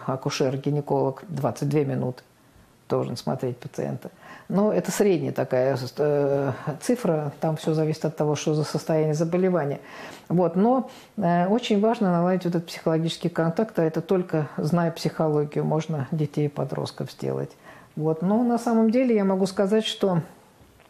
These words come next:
я очень рада, что я второй раз в Ставрополе по этой проблеме. В семнадцатом году мы были, но как-то так это было, э, менее четко определено,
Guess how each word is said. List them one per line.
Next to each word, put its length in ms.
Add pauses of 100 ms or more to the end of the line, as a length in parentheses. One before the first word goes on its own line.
(480)
я 100
очень 220
рада, 240
что 340 (220)
я 80
второй 260
раз 140
в 40
Ставрополе 480
по 120
этой 200
проблеме. 520 (420)
В 60
семнадцатом 600
году 480 (200)
мы 120
были, 440 (480)
но 200
как-то 380
так 320
это 160
было, 480 (1120)
э, 200
менее 720 (180)
четко 560 (580)
определено, 720